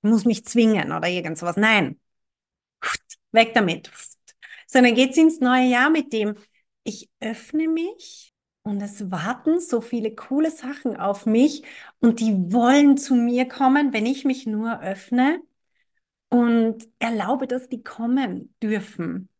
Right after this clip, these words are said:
Und warum die zwei Sachen zusammenhängen ist,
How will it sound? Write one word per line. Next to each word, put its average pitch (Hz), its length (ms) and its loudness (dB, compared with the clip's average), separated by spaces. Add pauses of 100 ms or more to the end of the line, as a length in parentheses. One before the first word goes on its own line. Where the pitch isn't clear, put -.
(240)
Und 220 180 2
warum 247 260 6
die 294 140 6
zwei 233 320 4
Sachen 269 360 2
zusammenhängen 240 800 0
ist, 175 340 -10